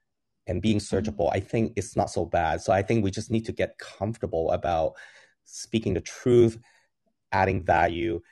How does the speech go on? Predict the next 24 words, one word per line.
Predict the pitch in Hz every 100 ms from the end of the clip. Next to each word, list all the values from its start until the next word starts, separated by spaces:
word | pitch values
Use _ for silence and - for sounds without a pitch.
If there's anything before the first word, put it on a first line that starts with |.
| _ _ _
and | 95 92
turn | - - 110 107
all | 90 98 120
of | 107
this | - 95 -
knowledge | 92 92 90 87
that | 92
we | 87 82
discuss | 87 - - 92 -
in | 92
the | 82
near | 80 85 92
term, | - 95 90
whether | 90 85
it's | 80
in | - 85
clubhouse | - - - - 101 -
rooms | 113 113 104 101 - - _ _ _ -
or | 76
in | 80
meetings | 98 107 95 92 -
or | 78
in | 80 85
interviews, | 95 98 92 82 85 82 80